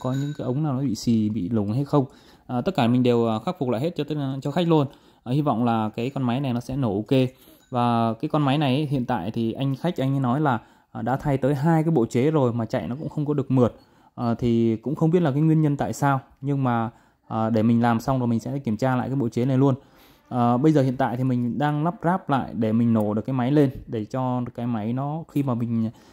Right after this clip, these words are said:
ờ, trong cái quá trình mình, ờ, rửa máy á, thì nó sẽ trôi hết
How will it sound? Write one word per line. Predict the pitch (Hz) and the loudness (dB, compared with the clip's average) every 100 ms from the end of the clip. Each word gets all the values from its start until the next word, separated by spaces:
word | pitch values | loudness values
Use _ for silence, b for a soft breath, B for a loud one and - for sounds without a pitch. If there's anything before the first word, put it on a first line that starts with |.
| B - | B -8
ờ, | 117 107 | -4 -2
trong | 135 | 0
cái | 135 | 0
quá | 139 | 0
trình | 135 120 | 2 2
mình, | 120 117 | 2 2
ờ, | 113 110 | 0 0
rửa | 113 101 101 | 0 0 0
máy | 110 127 | 0 0
á, | 175 - | -2 -8
thì | - 110 107 107 104 - 120 | -6 -4 -2 -2 -6 -10 -10
nó | 127 | -8
sẽ | - 98 143 - | -6 -6 -4 0
trôi | 139 | 2
hết | 135 | 2